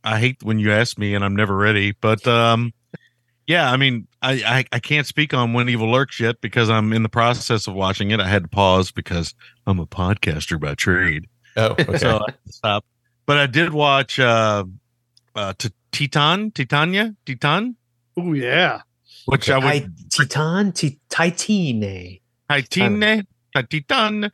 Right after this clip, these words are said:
Speaker 1: Uh,
Speaker 4: Titane.
Speaker 1: anyway, that's a film that's a couple years old now,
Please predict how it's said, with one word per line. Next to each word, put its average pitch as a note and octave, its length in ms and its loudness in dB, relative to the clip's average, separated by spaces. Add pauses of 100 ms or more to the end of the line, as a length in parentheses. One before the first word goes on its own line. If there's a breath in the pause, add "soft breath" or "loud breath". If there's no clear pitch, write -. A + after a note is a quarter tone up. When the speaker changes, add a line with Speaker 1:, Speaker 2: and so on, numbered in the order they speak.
(240 loud breath)
Speaker 1:
Uh, E3 220 4
Speaker 4:
Titane. D3+ 60 -4
Speaker 1:
anyway, A#2 460 2 (180)
that's E3+ 160 2
a F3 80 2
film D#3+ 280 2
that's C#3+ 140 2
a - 40 -8
couple D3 280 -2
years B2+ 240 2
old B2 180 2
now, G2+ 360 -2